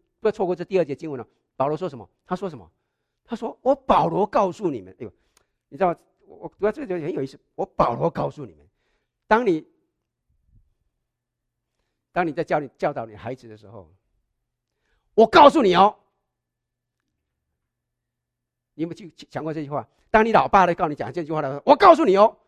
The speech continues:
那么意思是什么？意思是什么？很重要的。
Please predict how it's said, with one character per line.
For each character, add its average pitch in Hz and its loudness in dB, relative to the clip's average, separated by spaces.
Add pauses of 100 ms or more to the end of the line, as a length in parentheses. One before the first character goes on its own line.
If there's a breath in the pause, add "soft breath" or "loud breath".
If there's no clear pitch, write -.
(180)
那 226 2
么 196 2 (300)
意 240 -2
思 208 -12
是 185 -10
什 151 -6
么？ 98 -10 (1040)
意 170 -4
思 170 -6
是 160 -6
什 - -8
么？ 117 -8 (760)
很 320 8
重 403 10
要 392 12
的。 226 8